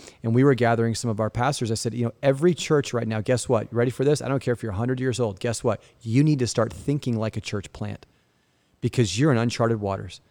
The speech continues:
and you have no idea what's gonna happen from one month to the next. And if you think this is just a thing that's gonna snap back and things are gonna be the way that they were, huh, I got news for you. It's not happening." And so, so th-, Andrew, this, I'm telling, I,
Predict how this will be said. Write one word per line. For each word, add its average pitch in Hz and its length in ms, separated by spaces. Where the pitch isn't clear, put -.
and 110 140
you 139 80
have 101 140
no 123 220
idea 113 220
what's 101 140
gonna 104 160
happen 98 260
from 107 160
one 104 140
month 104 220
to - 80
the 101 80
next. 98 260
And 107 80
if 95 80
you 135 100
think 135 180
this 123 200
is 104 80
just 120 160
a 107 40
thing 120 140
that's 113 140
gonna 104 160
snap 113 360
back 117 320
and 104 140
things 127 180
are 117 40
gonna 110 100
be 113 100
the 110 80
way 117 140
that 107 140
they 107 100
were, 117 320
huh, 123 200
I 120 100
got 117 140
news 135 240
for 107 160
you. 104 160
It's 143 220
not 120 180
happening." 120 520
And 123 180
so, 120 460
so 131 400
th-, - 160
Andrew, 139 380
this, - 420
I'm 135 140
telling, 151 320
I, 117 160